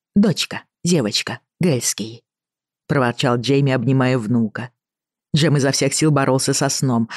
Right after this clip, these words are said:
однако проигрывал в неравной схватке. Он распахнул глаза как можно шире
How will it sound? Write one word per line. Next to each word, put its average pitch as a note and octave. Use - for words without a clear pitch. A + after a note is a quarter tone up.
однако F3+
проигрывал D3
в -
неравной B2+
схватке. B2+
Он F3
распахнул D3
глаза C#3
как C3+
можно C3
шире D3+